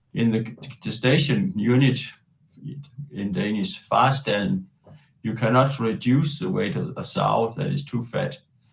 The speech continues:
because the sow is not really active in the gestation,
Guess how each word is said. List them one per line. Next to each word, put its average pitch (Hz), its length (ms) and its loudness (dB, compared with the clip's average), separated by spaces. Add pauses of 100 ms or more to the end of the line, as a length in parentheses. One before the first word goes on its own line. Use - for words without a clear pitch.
(200)
because - 380 -6
the 98 80 -6
sow 107 320 2
is 101 140 -6
not 107 280 -2
really 117 400 0
active 101 500 -2
in 95 140 0
the 95 140 0
gestation, - 880 -6